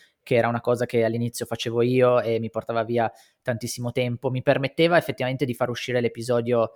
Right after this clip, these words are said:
esattamente come io volevo, cioè con l'editing per-, perfetto che volevo io, però mi portava via un sacco di tempo che non era il miglior uso che io potessi fare del mio tempo.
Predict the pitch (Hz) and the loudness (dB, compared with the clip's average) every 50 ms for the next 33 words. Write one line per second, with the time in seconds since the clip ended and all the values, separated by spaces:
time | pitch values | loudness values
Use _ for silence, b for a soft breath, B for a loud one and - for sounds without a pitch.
0 | b b b _ - 131 131 135 135 - - 135 131 131 135 131 - 139 - - | b b b _ -2 0 2 2 0 0 0 -2 -2 0 -2 -2 -2 -2 -2 -2
1 | 120 120 117 123 123 113 117 117 117 113 113 104 107 - - 110 - - 117 113 | -4 -2 0 0 0 0 0 2 2 2 0 -2 -2 -4 -4 -6 -4 -4 -4 -2
2 | 110 117 117 113 117 113 - 117 113 101 - - 113 107 - _ - 113 - - | 0 0 0 0 -2 -4 -6 -6 -8 -8 -6 -8 -8 -8 -6 _ -8 -8 -6 -4
3 | - 120 110 - - 117 - 120 110 113 113 110 113 113 113 110 104 104 b b | -4 -4 -4 -4 -6 -6 -4 -2 -2 0 0 0 0 0 2 0 0 -2 b b
4 | b b b _ - 151 139 117 123 135 127 123 117 - 120 - 123 117 113 110 | b b b _ 2 4 4 6 6 4 2 0 -2 -6 -4 -2 0 0 0 0
5 | 117 120 117 117 - 120 - - 123 120 120 127 117 117 117 95 - 113 - - | -2 -2 -4 -4 -6 -8 -8 -6 -6 -6 -2 -2 -2 -2 -2 -4 -6 -8 -4 -2
6 | 117 110 107 104 104 b b b b b _ 131 123 120 120 120 117 120 117 113 | 0 0 0 0 -2 b b b b b _ -6 -4 -2 0 0 2 2 2 2
7 | 113 123 120 120 123 120 117 135 127 123 123 120 120 127 117 123 117 - - 113 | 2 0 -2 -2 -4 0 2 2 4 4 2 0 -2 -2 0 -2 -2 -2 -2 -2
8 | 117 113 110 107 107 - - 113 - 113 - - - - 120 113 110 113 110 107 | 0 0 0 0 -2 -4 -6 -10 -12 -12 -12 -14 -6 -2 -2 0 0 0 0 -2
9 | 110 107 107 107 104 104 104 110 110 - - 110 107 104 101 - 107 104 | -2 -2 -2 -2 -2 -4 -4 -6 -6 -6 -6 -6 -8 -8 -6 -4 -4 -4